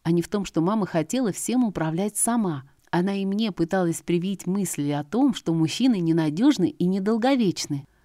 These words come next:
Полагаться следует только на себя, всегда, во всём. Мужскому полу опасно доверять, потом ты горько пожалеешь. Я существовала с этой установкой,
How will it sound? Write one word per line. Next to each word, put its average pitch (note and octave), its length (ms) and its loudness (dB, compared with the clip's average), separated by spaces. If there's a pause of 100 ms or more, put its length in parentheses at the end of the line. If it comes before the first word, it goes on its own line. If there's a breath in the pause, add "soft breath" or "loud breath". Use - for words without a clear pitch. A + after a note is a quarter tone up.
(140)
Полагаться D3+ 640 0
следует F#3 540 -2
только A3+ 340 -2
на A3+ 120 0
себя, F#3+ 480 2 (140)
всегда, F3+ 800 0
во G#3+ 240 4
всём. D#3 520 0 (140)
Мужскому F3+ 580 0
полу G#3 300 0
опасно G3 560 0
доверять, G3 600 0 (180)
потом C#4 320 4
ты F#3 100 0
горько A3 400 0
пожалеешь. F#3+ 800 0 (320)
Я F#3+ 200 2
существовала F#3 720 0
с - 140 -4
этой A3+ 280 0
установкой, F#3+ 760 0